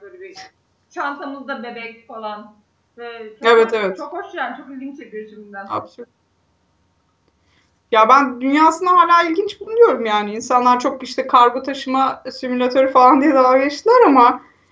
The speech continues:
Speaker 2: e, dünyası bence ilginç duruyor. Bence bu Japonların basma kalıp hikayelerini aşıp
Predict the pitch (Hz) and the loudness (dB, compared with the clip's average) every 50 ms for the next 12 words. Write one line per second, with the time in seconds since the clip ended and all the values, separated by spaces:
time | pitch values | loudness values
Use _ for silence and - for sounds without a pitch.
0 | _ _ - 226 226 226 226 226 233 226 214 240 262 277 277 311 - 285 302 311 | _ _ -2 2 4 4 6 6 6 4 4 2 2 2 2 2 2 4 4 4
1 | 320 339 339 311 311 311 427 392 - - - 320 240 226 247 254 262 262 262 311 | 4 2 0 0 0 -2 -2 -4 -6 -2 2 2 4 4 4 2 2 0 0 2
2 | 311 294 - - - - - _ _ - _ _ _ 226 233 240 240 226 214 226 | 2 2 2 0 -6 -12 -18 _ _ -20 _ _ _ -4 0 2 2 0 0 -4
3 | 233 208 226 226 226 226 269 262 262 269 269 277 254 240 240 247 - - 269 262 | -6 0 0 0 2 2 2 4 4 4 4 4 4 4 4 4 2 -2 -4 -2
4 | 269 - 277 277 277 - - - 277 - - 285 262 254 254 262 262 262 262 254 | 0 0 0 -2 -2 -8 -12 -16 -16 -4 2 4 4 6 6 6 8 6 6 6
5 | 262 262 233 226 - - 285 - - | 4 0 -2 -2 -4 -4 -10 -12 -14